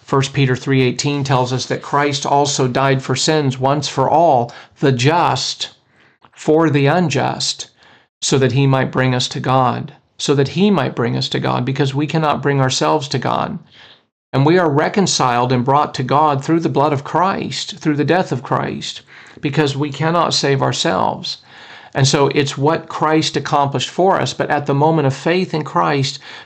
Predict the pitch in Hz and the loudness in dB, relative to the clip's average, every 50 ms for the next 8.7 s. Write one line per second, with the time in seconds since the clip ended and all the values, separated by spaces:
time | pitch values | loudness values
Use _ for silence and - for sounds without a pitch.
0 | _ - 135 117 151 160 185 185 185 165 143 139 - 143 131 143 139 - - 143 | _ -4 -2 0 2 2 2 2 2 0 0 0 0 -2 -2 -2 -4 -2 0 2
1 | 139 139 135 139 - 139 127 123 - - 147 135 135 135 131 127 131 - 156 147 | 2 2 2 0 0 -2 -2 -2 -2 0 2 2 2 2 2 -2 -2 -4 -2 0
2 | 143 147 165 170 - - - - 139 - - - - _ _ - - - - - | 2 2 2 2 0 -2 -6 -8 -8 -8 -8 -8 -10 _ _ -20 -20 -20 -20 -18
3 | - - - - - - - - 143 139 143 151 165 170 170 160 143 160 151 151 | -16 -16 -14 -14 -14 -16 -8 -4 0 2 2 2 2 2 2 2 2 2 2 2
4 | 147 139 143 139 - - 143 139 139 - 139 127 147 139 135 139 131 - 139 120 | 2 2 0 0 0 -2 -2 -4 -2 -4 -4 0 0 2 2 2 0 0 -2 -4
5 | - - - 139 147 160 170 - 147 131 127 120 139 131 127 - - 120 131 127 | -4 -2 0 2 2 2 0 2 2 0 0 2 2 0 0 0 -2 -2 -2 -2
6 | - 139 135 127 123 120 127 127 131 147 147 139 143 127 127 120 123 135 131 - | 0 0 0 2 2 2 2 2 2 0 -2 -2 -2 -4 -4 0 0 -2 -2 0
7 | 135 117 120 127 127 127 135 135 - 147 139 - - 160 160 - - 156 135 - | -4 -2 0 2 2 2 0 0 -2 -4 -4 -2 -2 -2 -2 -2 -2 -2 -2 0
8 | 143 139 135 139 139 147 147 143 - 160 151 143 143 139 | 0 -2 0 2 2 2 0 0 -2 0 2 2 2 0